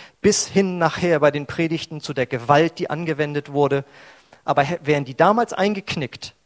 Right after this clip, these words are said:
hätten sie nicht ganz Großbritannien erreicht, aber sie haben da durchgezogen. Dann das nächste, was wir lernen, ist, Gott segnet immer, wenn wir uns danach ausstrecken, dass Menschen zu Jesus geführt haben,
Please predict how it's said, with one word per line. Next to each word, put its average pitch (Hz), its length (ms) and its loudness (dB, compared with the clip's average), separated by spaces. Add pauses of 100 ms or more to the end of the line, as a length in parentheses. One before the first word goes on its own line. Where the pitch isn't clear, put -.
(140)
hätten 143 240 -4
sie 170 120 -6
nicht 220 460 -4 (220)
ganz 139 220 0
Großbritannien 127 760 -6
erreicht, 117 560 -6
aber 127 160 -6
sie 131 140 -8
haben 139 180 -2
da 143 120 0
durchgezogen. 123 720 -8 (1400)
Dann 175 220 6
das 175 160 -2
nächste, 185 300 -4
was 180 180 0
wir 170 60 2
lernen, 175 320 2
ist, - 280 -6 (760)
Gott 165 260 2
segnet 160 500 -6 (160)
immer, 127 380 2 (520)
wenn 139 200 -6
wir 139 80 -2
uns 139 140 -6
danach 127 320 -4
ausstrecken, 147 500 0
dass 127 180 -6
Menschen 139 320 -6
zu - 140 -10
Jesus 131 360 -6
geführt 151 420 -8
haben, 160 340 -6